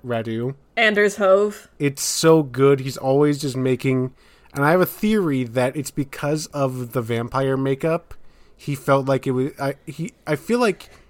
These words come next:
Speaker 1: he thought he needed to overact to get,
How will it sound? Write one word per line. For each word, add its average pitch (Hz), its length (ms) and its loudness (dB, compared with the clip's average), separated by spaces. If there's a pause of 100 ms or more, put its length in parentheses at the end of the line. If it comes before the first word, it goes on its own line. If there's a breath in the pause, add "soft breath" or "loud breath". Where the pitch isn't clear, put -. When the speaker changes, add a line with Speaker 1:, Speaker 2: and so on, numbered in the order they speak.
Speaker 1:
he 202 300 -2
thought 120 540 0 (260 soft breath)
he 139 180 -4
needed 139 280 2
to 135 140 0
overact 135 960 0
to 131 100 -8
get, 120 560 -4